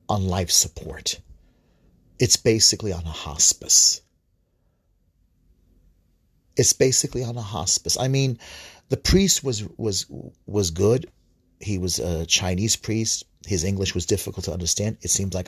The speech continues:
I'm getting a lot of priests lately with very, who are difficult to understand. People have just given up. They've given up. They've given up on, on,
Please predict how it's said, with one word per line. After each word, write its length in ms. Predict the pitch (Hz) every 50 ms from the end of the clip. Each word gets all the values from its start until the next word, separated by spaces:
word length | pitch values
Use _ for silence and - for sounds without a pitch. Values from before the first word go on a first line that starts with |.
| - -
I'm 120 | 95 92
getting 260 | 98 104 95 90 78
a 40 | 85
lot 220 | 82 85 82 90
of 100 | 104 - _
priests 280 | - 113 110 110 - -
lately 360 | - 98 - - 120 120 -
with 200 | - - 82 -
very, 300 | - 95 90 90 90 87 - - - - - - - -
who 80 | - 107
are 80 | 90
difficult 440 | 85 - 101 - - 110 - 98 -
to 100 | - 80
understand. 720 | 98 95 87 - - - - 85 78 85 98 127 135 - - _ _ _ _ _ _ _ _ _ _ _ _ _ _ _ _ _ _ _ _ _ _ _ _ _ _ _ _
People 300 | - 131 127 123 127 120
have 60 | 120
just 220 | - - 120 - -
given 260 | - 120 113 120 123
up. 200 | 127 92 - -
They've 180 | - 90 87 87
given 260 | 104 104 101 107 110
up. 140 | 110 101 - _ _ _ _ _ _ _ _ _ -
They've 140 | 101 101
given 220 | 92 110 107 113 113
up 180 | 110 107 -
on, 200 | 110 107 98 90 - - - - - - -
on, 260 | - 95 92 95 -